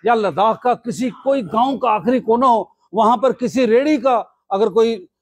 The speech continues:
अ, एक्सीडेंट हो जाता है तो वहां कोई नुकसान होता है तो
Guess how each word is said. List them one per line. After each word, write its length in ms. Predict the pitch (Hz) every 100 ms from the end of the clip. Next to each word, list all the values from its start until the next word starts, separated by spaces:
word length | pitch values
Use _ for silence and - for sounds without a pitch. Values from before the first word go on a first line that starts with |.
| _
अ, 40 | 208
एक्सीडेंट 520 | 208 185 - 269 233
हो 120 | 220
जाता 280 | 214 185 180
है 140 | 160
तो 320 | - _ -
वहां 180 | 220 220
कोई 120 | 233
नुकसान 340 | 240 - 220 233
होता 260 | 208 214
है 120 | 220 220
तो 320 | 240 240